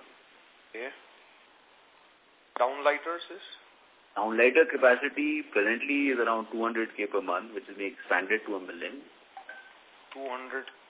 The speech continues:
Speaker 1: K will be expanded to a million.
Speaker 2: Batten capacity has already been expanded to a million. And by April, it should be expanded to one point five. And then subsequently, it should, it'll be expanded to two million a month.
Speaker 1: So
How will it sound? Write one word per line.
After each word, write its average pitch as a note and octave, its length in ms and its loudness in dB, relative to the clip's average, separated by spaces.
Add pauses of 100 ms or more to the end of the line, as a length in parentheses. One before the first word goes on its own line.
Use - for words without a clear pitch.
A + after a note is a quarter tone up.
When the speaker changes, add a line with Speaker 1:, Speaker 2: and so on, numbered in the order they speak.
Speaker 1:
K C3+ 160 -6
will C3+ 260 -8
be C3+ 80 -8
expanded B2+ 560 -6
to B2+ 60 -12
a B2 160 -8
million. G#2+ 340 -8 (1120)
Speaker 2:
Batten E3 320 6
capacity C3+ 720 4
has B2 100 6
already A#2 320 2
been C#3+ 160 -2
expanded A2+ 680 0
to A2 80 -2
a G2+ 100 -2
million. F#2+ 480 -2 (2000)
And G#2 380 -2
by G2 180 4
April, B2+ 380 4
it C#3+ 160 0
should B2+ 120 -4
be B2 60 6
expanded A#2 540 0
to B2 80 -2
one G2 260 0
point G2 240 -2
five. F2+ 320 4 (720)
And F#2+ 120 -12
then A#2+ 200 -4
subsequently, C3 560 0
it A#2+ 100 0
should, - 120 -6
it'll A2 160 -8
be G#2+ 60 -2
expanded G#2 400 0
to G#2+ 160 -2
two A2+ 160 -4
million F2+ 240 -6
a E2+ 40 -8
month. - 240 -8 (1000)
Speaker 1:
So D3+ 60 -6